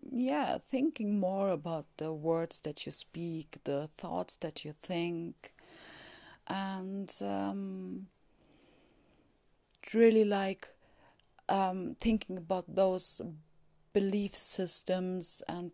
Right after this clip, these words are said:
thought patterns that you have right now. And it's like, like, some, some of them are better to be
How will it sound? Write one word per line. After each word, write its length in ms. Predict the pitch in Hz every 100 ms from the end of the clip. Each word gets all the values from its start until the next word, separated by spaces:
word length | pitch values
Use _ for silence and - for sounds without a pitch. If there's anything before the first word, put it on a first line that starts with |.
| -
thought 360 | 190 180 - -
patterns 640 | 202 185 185 175 165 - 170
that 500 | 175 190 180 - -
you 80 |
have 280 | 185 196 233
right 280 | 208 - -
now. 480 | 165 151 139 147 -
And 480 | 165 165 175 170 - - - - - - - -
it's 260 | 175 -
like, 520 | 180 170 165 - - - - - - - _ _
like, 340 | 170 170 165
some, 360 | - 180 170 -
some 280 | - - 175
of 180 | 165 160
them 760 | 175 170 175 170 - - - - _ _ _ _ _ _ _ - - -
are 260 | 180 180 170
better 400 | - 156 170 196
to 180 | - 185
be 520 | 156 185 180 180